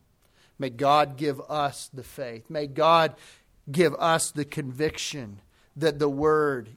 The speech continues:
is Messiah and Messiah is the Word. And they are both Jesus. Both true of Jesus. He is Messiah. He is Word.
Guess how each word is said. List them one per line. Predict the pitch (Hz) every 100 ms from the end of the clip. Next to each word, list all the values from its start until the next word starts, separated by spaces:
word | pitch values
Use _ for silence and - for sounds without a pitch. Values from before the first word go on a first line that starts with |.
| _
is | 160 147 131 120 -
Messiah | 127 - - 135 135 139 131
and | 131 123
Messiah | 117 - 139 127 120 -
is | 135 131 -
the | 131
Word. | 123 120 110 101 101 _ _ - _ _ _ _ _ _ _ _ _ _ _ _ _ _ _ -
And | 135
they | 135
are | 131 127
both | 131 127 117 - - _ _ _ _ _ _ _ _ _ _ _ _ -
Jesus. | 110 101 - 82 - - _ _ _ _ _ _ - _ _ - _ _ _ -
Both | 147 151 147
true | - 160 147
of | 123
Jesus. | 107 107 101 - 98 - - _
He | - 139
is | 120
Messiah. | 120 - 151 135 120
He | 127
is | 131 110
Word. | 120 110 104 101